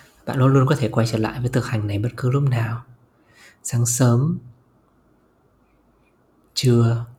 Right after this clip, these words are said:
bất cứ lúc nào bạn cảm thấy áp lực, hoặc buổi đêm như bây giờ, có thể bật lại audio này.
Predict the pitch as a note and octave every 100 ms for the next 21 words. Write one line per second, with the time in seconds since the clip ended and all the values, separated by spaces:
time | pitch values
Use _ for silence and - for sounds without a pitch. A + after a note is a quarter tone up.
0 | _ _ _ _ _ _ _ _ _ _
1 | _ _ _ _ - - C#3 D3 B2 G#2+
2 | G#2+ - G#2+ - C#3 C3+ B2 A2+ - -
3 | _ _ _ _ _ _ _ _ _ -
4 | A#2 A#2 A2+ A#2 A#2 A2 A#2 G#2+ G#2 G#2
5 | - _ _ _ _ _ _ _ _ _
6 | _ _ _ C3+ - A2 G#2 E3 - A2
7 | G#2+ G#2 G#2 G#2 A2